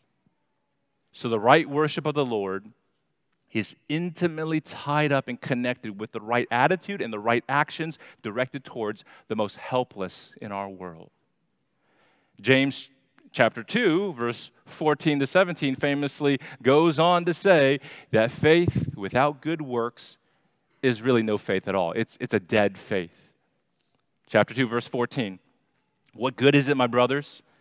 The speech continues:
if someone says he has faith but does not have works? Can that faith save him?" If a brother or a sister is poorly clothed and lacking in daily f-, food,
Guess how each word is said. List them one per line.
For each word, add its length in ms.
if 80
someone 300
says 320
he 100
has 260
faith 380
but 140
does 160
not 140
have 140
works? 480
Can 100
that 160
faith 260
save 300
him?" 220
If 160
a 60
brother 380
or 220
a 60
sister 440
is 140
poorly 440
clothed 460
and 100
lacking 380
in 80
daily 280
f-, 300
food, 380